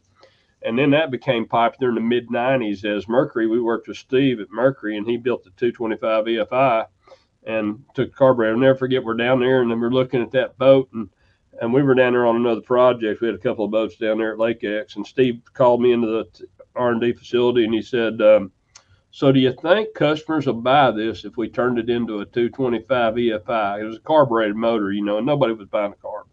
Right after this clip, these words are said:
And he said, "Yeah, I think they'll buy it, Steve." He said, "Well, it's only gonna get about two miles to the gallon, a mile and a half." I said, you know, at the time, buck a, buck a gallon for fuel. And I said, "No, they'll buy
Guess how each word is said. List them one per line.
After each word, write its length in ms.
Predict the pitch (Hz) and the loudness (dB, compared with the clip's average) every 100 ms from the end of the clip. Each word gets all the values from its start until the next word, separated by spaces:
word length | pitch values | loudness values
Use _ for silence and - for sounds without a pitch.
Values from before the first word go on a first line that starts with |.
| _ _ _ _ _ | _ _ _ _ _
And 100 | - | -2
he 60 | 123 | -2
said, 340 | - 127 113 - _ _ _ | 0 0 0 -8 _ _ _
"Yeah, 240 | 127 214 226 | -4 -2 0
I 20 | |
think 220 | 170 139 | 2 2
they'll 120 | 135 | 0
buy 300 | 107 113 110 | -2 0 -2
it, 40 | 104 | -2
Steve." 240 | - 151 | 0 2
He 80 | 160 | 2
said, 220 | 143 151 | 2 2
"Well, 140 | 143 135 | 4 2
it's 120 | - | 4
only 260 | 185 233 | 4 4
gonna 300 | 139 190 196 | 2 4 4
get 280 | 123 120 180 | 2 2 4
about 400 | 156 113 123 - | 2 2 -2 -2
two 140 | - 151 | 0 2
miles 420 | 135 117 - - | 2 0 -4 -10
to 80 | 107 | -12
the 20 | |
gallon, 480 | 104 143 160 117 107 | -2 2 4 2 0
a 20 | |
mile 320 | 113 117 113 | -2 -2 0
and 80 | 104 | -2
a 60 | |
half." 340 | 107 147 110 - _ _ _ _ | 0 -2 -2 -6 _ _ _ _
I 80 | 117 | -12
said, 280 | 110 127 120 _ _ _ 139 | -6 -6 -6 _ _ _ -4
you 100 | 131 | 2
know, 140 | 131 | 4
at 100 | 123 | 2
the 80 | 120 | -4
time, 500 | - 160 160 117 120 _ | 0 4 4 0 -8 _
buck 380 | 123 117 147 139 | -12 -2 0 0
a, 120 | 110 - _ | -8 -10 _
buck 380 | 131 131 147 139 | -10 -2 0 0
a 40 | |
gallon 360 | 120 127 135 123 | -2 4 4 4
for 100 | - | -4
fuel. 340 | 143 156 143 | 2 2 2
And 80 | 113 | 0
I 80 | 107 | -4
said, 160 | 123 | -6
"No, 200 | 113 131 | -2 -2
they'll 160 | 135 160 | 0 -4
buy 380 | 123 107 101 | -2 -2 -2